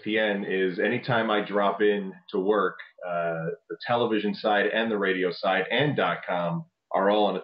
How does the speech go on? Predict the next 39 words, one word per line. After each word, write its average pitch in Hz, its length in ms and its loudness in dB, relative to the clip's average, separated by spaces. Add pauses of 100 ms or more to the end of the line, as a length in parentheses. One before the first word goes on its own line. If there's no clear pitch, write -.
twenty-four 98 380 0
hour 85 260 2
cycle. 87 380 -2
So 85 200 -6
if - 100 -4
I 107 160 2
have 107 260 0
any 92 300 -2
judgment 107 400 0
calls 101 540 2 (420)
besides 95 440 0
using, 95 440 -4
you 104 80 0
know, 92 120 2
my 90 180 2
own 101 200 2
judgment 95 540 0
or, 90 460 0 (200)
um, 78 280 -8 (160)
you 95 60 -2
know, 87 60 0
my 82 140 2
boss's 101 520 0
judgment, 85 480 -2 (280)
I 92 80 2
can 98 180 0
always 90 400 2
just 87 220 0 (180)
flick 95 220 0
on 92 200 2
T 92 200 -4
V 90 280 2
and 82 120 0
see 90 240 -2
what 90 180 2
their 95 180 2
story 98 460 2
order 82 500 2
is. - 220 -12